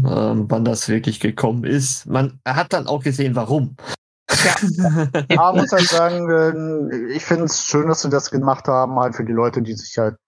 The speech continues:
Speaker 1: Ja.
Speaker 3: das nicht so anders, äh, leisten können oder wie auch immer.
Speaker 1: Genau.
Speaker 3: Dass sie dann auch
Speaker 2: Ja.
Speaker 3: eine Chance haben, das zu spielen. Also
Speaker 2: Ja, es gibt ja bestimmt auch viele Kinder, die irgendwie Harry Potter Fan sind und nur eine Switch haben. Und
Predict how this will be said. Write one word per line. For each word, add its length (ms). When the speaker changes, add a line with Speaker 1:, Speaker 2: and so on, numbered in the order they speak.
Speaker 1:
Ja. 260
Speaker 3:
das 240
nicht 280
so 200
anders, 480
äh, 200
leisten 360
können 420
oder 260
wie 80
auch 100
immer. 340
Speaker 1:
Genau. 180
Speaker 3:
Dass 160
sie 80
dann 140
auch 80
Speaker 2:
Ja. 100
Speaker 3:
eine 80
Chance 380
haben, 120
das 120
zu 80
spielen. 480
Also 320
Speaker 2:
Ja, 140
es 100
gibt 180
ja 80
bestimmt 260
auch 100
viele 200
Kinder, 380
die 160
irgendwie 260
Harry 160
Potter 400
Fan 360
sind 260
und 120
nur 80
eine 120
Switch 320
haben. 460
Und 260